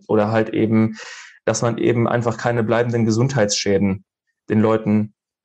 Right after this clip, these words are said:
an ihrem Geist zufügt, dadurch, dass sie die ganze Zeit nur im Gefängnis sind seit was weiß ich wie vielen Jahren. Das heißt, man macht das sozusagen einfach, damit sie nicht psychisch geschädigt werden davon, dass sie die ganze Zeit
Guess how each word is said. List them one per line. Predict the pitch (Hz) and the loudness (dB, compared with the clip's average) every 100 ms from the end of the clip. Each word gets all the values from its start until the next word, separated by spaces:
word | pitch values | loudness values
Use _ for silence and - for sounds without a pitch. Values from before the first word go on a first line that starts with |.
| _ | _
an | 107 113 | 0 2
ihrem | 110 107 | 2 2
Geist | 107 123 - | 0 0 -4
zufügt, | - 127 123 117 117 | -2 -2 0 0 0
dadurch, | 113 117 | 0 0
dass | 117 - | -2 0
sie | 110 | 0
die | 110 | 0
ganze | 113 117 113 | 0 0 -4
Zeit | - 113 117 | -2 -2 0
nur | 113 120 120 | 0 0 2
im | 113 | 0
Gefängnis | 113 131 123 110 104 | 0 0 0 0 0
sind | 101 104 | -2 -2
seit | - - - - - _ _ | 0 0 -2 -8 -12 _ _
was | - - | -4 0
weiß | - - | 0 0
ich | 110 214 | -4 -2
wie | |
vielen | - - 98 | -4 -4 -2
Jahren. | 92 98 | 0 0
Das | 95 | 2
heißt, | 110 110 | 2 2
man | 113 | 2
macht | 117 - | 2 0
das | 123 | -2
sozusagen | 123 113 113 113 98 | -2 -2 0 0 0
einfach, | 117 113 | 0 -2
damit | 107 107 113 | 0 0 2
sie | 117 | 2
nicht | 117 117 - | 2 0 -4
psychisch | 127 120 110 | -4 -2 -2
geschädigt | 110 - 113 107 - - | -2 0 2 0 -2 -2
werden | 92 98 | 0 0
davon, | 95 - 101 | -2 -2 -2
dass | 101 | -2
sie | 95 | -4
die | - | -4
ganze | 98 92 | -6 -6
Zeit | - 95 - | -2 -2 -2